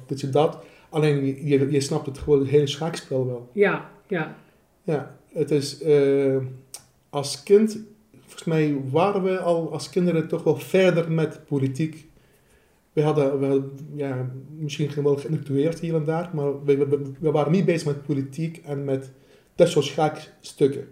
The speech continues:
Speaker 2: Ja, ja.
Speaker 1: Van, gaat het dadelijk dat gebeuren, of gaat het dadelijk dat gebeuren? We waren niet bezig met, eh, Lego bouwen of wat dan ook.
Speaker 2: Nee, en net als
Speaker 1: Ja.
Speaker 2: Nederlandse kinderen, inderdaad, die zijn aan het spelen, die hebben hun eigen wereldje, hun eigen dingetjes.
Speaker 1: Ja,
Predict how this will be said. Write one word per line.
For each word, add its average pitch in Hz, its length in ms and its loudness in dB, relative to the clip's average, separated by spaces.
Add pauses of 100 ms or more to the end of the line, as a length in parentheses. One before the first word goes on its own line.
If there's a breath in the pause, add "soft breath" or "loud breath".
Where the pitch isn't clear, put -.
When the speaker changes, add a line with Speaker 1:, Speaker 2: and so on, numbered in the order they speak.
(140)
Speaker 2:
Ja, 190 220 0
ja. 175 100 0
Speaker 1:
Van, 151 260 4
gaat 160 200 2
het 143 120 -2
dadelijk 147 260 4
dat 180 120 8
gebeuren, 131 380 2
of 127 80 -8
gaat 143 100 -2
het 135 80 0
dadelijk 143 260 2
dat 170 100 6
gebeuren? 127 360 -2 (260 soft breath)
We 151 100 2
waren 160 240 6
niet 156 120 4
bezig 139 340 4
met, 139 420 -4
eh, 147 80 -2 (360)
Lego 139 380 2
bouwen 131 300 0
of 131 140 -6
wat 135 80 -2
dan 131 100 -2
ook. 123 60 -4 (400 loud breath)
Speaker 2:
Nee, 196 520 4
en 196 100 2
net 214 120 8
als - 80 4
Speaker 1:
Ja. - 60 -4
Speaker 2:
Nederlandse 220 500 6
kinderen, 190 320 6
inderdaad, 190 340 2
die 180 80 -6
zijn 202 180 0
aan 190 60 6
het 175 100 4
spelen, 175 540 6
die 180 120 2
hebben 190 180 0
hun 180 120 2
eigen 190 320 2
wereldje, 202 420 2
hun 175 140 2
eigen 185 300 0
dingetjes. 202 480 6
Speaker 1:
Ja, - 60 -14